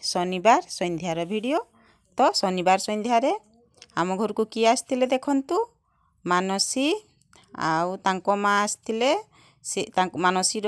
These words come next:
ବାପଘର ହେଉଛି ସୋର, ତ ତାଙ୍କ ମା ଆସିଥିଲେ। ତ ତାଙ୍କ ମା ମାନସୀ ଆଉ ତାଙ୍କ ଝିଅ ଲିସା ଆମ ଘରକୁ ବୁଲିବା ପାଇଁ ଆସିଥିଲେ।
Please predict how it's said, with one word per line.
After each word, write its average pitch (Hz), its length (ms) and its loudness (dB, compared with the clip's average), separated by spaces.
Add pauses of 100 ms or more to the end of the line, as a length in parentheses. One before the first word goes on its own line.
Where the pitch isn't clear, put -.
(120)
ବାପଘର 190 340 0 (120)
ହେଉଛି 214 320 -4 (180)
ସୋର, 185 220 -2 (220)
ତ - 20 -4 (140)
ତାଙ୍କ 185 160 -4 (140)
ମା 190 80 -2 (120)
ଆସିଥିଲେ। 262 460 0 (1040)
ତ - 40 0 (140)
ତାଙ୍କ 190 200 0 (200)
ମା 226 100 4 (460)
ମାନସୀ 190 520 0 (480)
ଆଉ 185 120 4 (140)
ତାଙ୍କ 165 180 0 (160)
ଝିଅ 214 180 -2 (120)
ଲିସା 180 320 -2 (100)
ଆମ 190 100 -4 (100)
ଘରକୁ 190 320 -6
ବୁଲିବା 175 340 -2
ପାଇଁ 214 180 -2
ଆସିଥିଲେ। 277 380 -4